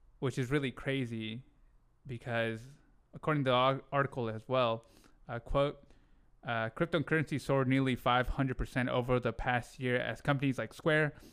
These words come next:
MicroStrat-, MicroStrategy, and Tesla in particular started making big crypto investments, but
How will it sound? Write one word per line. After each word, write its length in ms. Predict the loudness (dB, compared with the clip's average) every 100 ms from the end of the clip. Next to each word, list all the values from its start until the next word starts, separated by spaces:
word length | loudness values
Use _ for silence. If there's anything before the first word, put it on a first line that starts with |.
| -20 -20 -2
MicroStrat-, 540 | 0 0 0 0 0 -2 -12 -10
MicroStrategy, 800 | -4 -4 -2 -2 0 -2 0 -2
and 100 | -4
Tesla 280 | -4 -2 -2
in 80 | -2
particular 460 | -6 -6 -4 -2 -2
started 340 | -2 -6 -4
making 300 | -4 -2 -2
big 300 | -2 -6 -6
crypto 320 | -6 -4 0 0
investments, 560 | 0 -4 -2 -4 -4
but 260 | -4 -6 -6